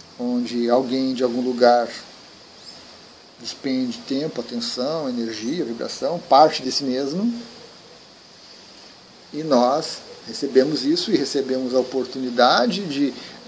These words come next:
de ter essa jornada tão rica de alegrias e tristezas, e a gente oferece alguma coisa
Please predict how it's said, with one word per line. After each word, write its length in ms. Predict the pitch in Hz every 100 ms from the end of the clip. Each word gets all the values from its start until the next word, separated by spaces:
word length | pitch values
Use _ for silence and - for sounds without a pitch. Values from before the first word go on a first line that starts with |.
| 107
de 140 | 123
ter 220 | 117 139 139
essa 200 | 135 127
jornada 680 | 120 110 123 170 214 190
tão 240 | 175 135 117
rica 380 | 139 175 143
de 80 | 117
alegrias 480 | 120 117 123 185 147
e 40 |
tristezas, 680 | 139 147 - 160 214 339 - - - - - - -
e 80 | 403
a 60 |
gente 320 | 170 160 302 349 - - - - - - - -
oferece 560 | - 330 127 - - - - -
alguma 320 | 120 120 120
coisa 380 | - 113 -